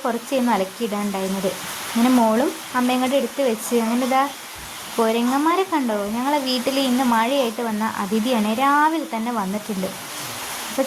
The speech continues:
ചക്ക, ഏഹ്, എല്ലാവരും കണ്ടിട്ടുണ്ടാവും എല്ലാ വീഡിയോസ് ഷോർട്ടിലും അല്ലേ? ചക്ക ഞങ്ങളെ വീഡിയോ ഷോർട്ടിൽ എല്ലാത്തിലും ഉണ്ട്. ആ ചക്ക കഴിച്ചിട്ട് നേരെ ഇടുന്നത് ഇപ്പോൾ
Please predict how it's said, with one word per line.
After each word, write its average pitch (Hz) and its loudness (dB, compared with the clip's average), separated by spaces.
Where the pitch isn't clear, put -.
ചക്ക, 247 -2
ഏഹ്, 233 6
എല്ലാവരും 240 4
കണ്ടിട്ടുണ്ടാവും 277 2
എല്ലാ 240 0
വീഡിയോസ് 233 -4
ഷോർട്ടിലും 233 0
അല്ലേ? 226 -4
ചക്ക 226 -2
ഞങ്ങളെ 233 -2
വീഡിയോ 220 -2
ഷോർട്ടിൽ 220 0
എല്ലാത്തിലും 247 -2
ഉണ്ട്. 196 0
ആ 254 0
ചക്ക 262 0
കഴിച്ചിട്ട് 269 0
നേരെ 247 2
ഇടുന്നത് 233 -4
ഇപ്പോൾ 254 -4